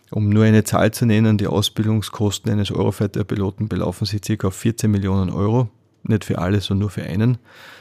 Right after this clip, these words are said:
Das heißt, wir suchen da sehr genau aus, wen wir, wen wir haben wollen. Und bei uns gibt's interessante Jobangebote. Die sind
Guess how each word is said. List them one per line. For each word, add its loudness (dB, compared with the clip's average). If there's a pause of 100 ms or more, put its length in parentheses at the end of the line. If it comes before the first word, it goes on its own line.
Das -2
heißt, 4
wir 4
suchen 2
da 4
sehr 0
genau -2
aus, -2
wen -2
wir, -4 (140)
wen -2
wir 0
haben -2
wollen. 4 (500)
Und 4
bei 8
uns 6
gibt's 2
interessante 2
Jobangebote. -2 (640)
Die -2
sind 2